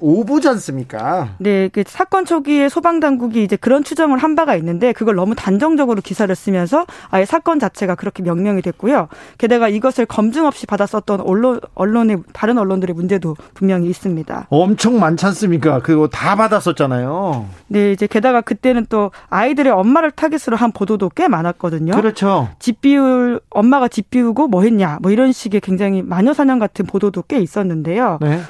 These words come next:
Speaker 2: 부모에게 모든 사고의 책임을 돌리기에는 한국 사회와 학교의 관리 책임,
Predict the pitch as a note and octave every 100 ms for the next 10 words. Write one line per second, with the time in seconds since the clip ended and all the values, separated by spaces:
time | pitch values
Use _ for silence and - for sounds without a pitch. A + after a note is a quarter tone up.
0 | - B3 D4 D#4+ C4+ C4+ G#3 G#3+ C#4 -
1 | D4+ D4+ D4 - B3+ B3+ A#3 F#3+ G3+ G3+
2 | F#3 F3 A3+ F4 - - - - - D#4
3 | D#4 - B3+ B3 A#3+ - C4+ B3+ A#3+ -
4 | F#3 G#3 - G#3+ D#3